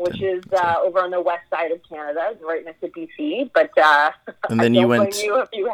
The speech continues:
Speaker 1: haven't heard about it. <laughs>
Speaker 2: Yeah. I've, I've never been there. I've never been to Alberta.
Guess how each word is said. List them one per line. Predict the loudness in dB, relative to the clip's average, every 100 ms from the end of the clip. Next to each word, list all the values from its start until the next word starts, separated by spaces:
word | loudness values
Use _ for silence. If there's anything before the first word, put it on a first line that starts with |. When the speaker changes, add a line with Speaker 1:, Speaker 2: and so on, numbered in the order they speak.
| 2
Speaker 1:
haven't | 2 2
heard | 0 -4
about | -4 -4 -2
it. | -4 -2
<laughs> | -6 -6 -2
Speaker 2:
Yeah. | 4 8 10 12 12 10 8 2 -2 -2 -2 -8 -16 4
I've, | 8 8 6 -2 -4
I've | 2
never | 4 6
been | 6 6
there. | 8 8 8 6 4
I've | 4
never | 6 6
been | 6 10
to |
Alberta. | 8 8 4 4 2 -2